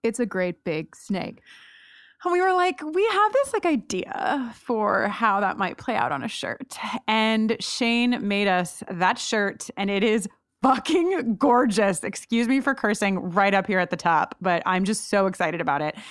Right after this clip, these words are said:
Speaker 2: It's up now, uh, for you to pre-order. As soon as they are printed, they will be shipping. Uh, and you should definitely go on over there and get one if you're anything like me or Jenny, because, wow.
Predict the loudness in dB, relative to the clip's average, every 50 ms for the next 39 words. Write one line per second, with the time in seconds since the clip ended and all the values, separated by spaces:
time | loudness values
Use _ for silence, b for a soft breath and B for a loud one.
0 | B B B -4 B -2 -2 0 2 2 2 2 2 2 2 4 4 4 4 4
1 | 4 4 2 2 0 0 -2 -2 0 0 0 2 0 0 -2 -4 -4 -4 -4 -4
2 | -4 -2 -2 0 2 2 2 2 2 2 0 0 -2 B B B B -6 -2 0
3 | 0 0 2 2 0 0 0 0 -2 -2 -2 -2 0 -2 -2 -2 0 -2 0 0
4 | -2 -2 -2 -4 -4 -2 -2 -2 0 2 2 2 2 2 0 -2 B B B B
5 | B 0 2 4 4 2 2 2 2 2 4 4 2 2 2 0 0 -2 -2 -4
6 | -4 -4 -2 -2 -2 -2 -2 -4 -4 -4 -4 -4 -2 0 0 0 -2 -4 -4 -4
7 | -4 -4 -2 -2 -2 -2 -2 -2 -4 -6 -6 -6 -6 -6 -6 -6 -4 -4 -4 -4
8 | -4 -4 -4 -2 -2 -4 -4 -4 -4 -6 -4 0 0 2 2 2 2 0 0 -2
9 | -2 -4 -4 -4 -4 -4 -4 -4 -2 -2 -2 -2 -2 -4 -6 -6 -6 -10 -10 -8
10 | -8 -8 -4 -2 -2 -2 -2 -4 -6 -8 -10 -14 -14 -8 -4 -2 -2 -2 0 -2
11 | -2 -4 -6